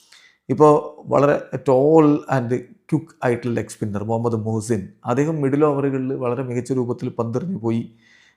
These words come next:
ആ, അദ്ദേഹത്തിൻ്റെ ആദ്യത്തെ പതിനഞ്ച് പന്തുകളിൽ നിന്ന് ഒരു ബൗണ്ടറി പോലും അദ്ദേഹം കൺസീഡ് ചെയ്തില്ല എന്ന കാര്യം കൂടി ശ്രദ്ധിക്കണം. So, റിങ്കുവിനെ പുറത്താക്കുന്നതിലും അദ്ദേഹം പ്രധാന പങ്ക് വഹിച്ചു. ഹർമീത് സിംഗ് ഒരു, ആ, മുമ്പ്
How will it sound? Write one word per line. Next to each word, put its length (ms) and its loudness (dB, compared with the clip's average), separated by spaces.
ആ, 140 2
അദ്ദേഹത്തിൻ്റെ 380 -2
ആദ്യത്തെ 300 -2
പതിനഞ്ച് 500 -2
പന്തുകളിൽ 520 4
നിന്ന് 340 -6
ഒരു 120 0
ബൗണ്ടറി 440 4
പോലും 340 4
അദ്ദേഹം 260 0
കൺസീഡ് 500 0
ചെയ്തില്ല 580 0
എന്ന 300 0
കാര്യം 240 0
കൂടി 140 -6
ശ്രദ്ധിക്കണം. 560 -6
So, 100 6
റിങ്കുവിനെ 420 -4
പുറത്താക്കുന്നതിലും 1120 -4
അദ്ദേഹം 400 -8
പ്രധാന 320 -4
പങ്ക് 260 -6
വഹിച്ചു. 440 -6
ഹർമീത് 320 2
സിംഗ് 360 -4
ഒരു, 320 -2
ആ, 40 -8
മുമ്പ് 500 -4